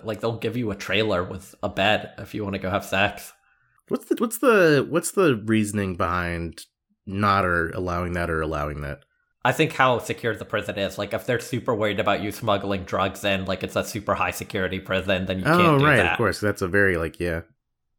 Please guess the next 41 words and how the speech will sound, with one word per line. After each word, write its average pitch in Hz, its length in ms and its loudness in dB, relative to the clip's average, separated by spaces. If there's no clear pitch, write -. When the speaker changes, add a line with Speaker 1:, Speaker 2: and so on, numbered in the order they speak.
Speaker 1:
I 160 80 4
mean, 160 260 0
obviously, 127 520 0
all 107 320 -2
of 98 120 -6
it 95 80 -6
is 95 220 -6
cruel, 95 580 -8
and 101 200 -10
most 107 340 -6
prisons 95 460 -4
should 98 280 -8
allow 95 320 -2
visits. 95 560 -8
But 95 160 -6
Speaker 2:
Yeah. 95 160 0
Speaker 1:
hey. - 200 -8
Speaker 2:
You 127 160 2
know, 117 80 6
the 101 80 0
Danish 135 380 2
ones, 92 320 -2
they, 90 240 0
uh, 82 480 -2
they, 92 220 -4
they 95 120 0
force 123 280 0
Speaker 1:
They 135 60 4
Speaker 2:
you 123 40 4
to 143 80 6
Speaker 1:
have 156 120 2
Speaker 2:
hang - 20 -4
out 151 60 -4
with 156 140 2
your 156 100 0
Speaker 1:
Danishes. - 20 -4
Speaker 2:
friends. - 400 -4
Speaker 1:
Every 147 180 0
morning, 165 280 2
Speaker 2:
Every 104 120 0
Speaker 1:
catered, 143 460 6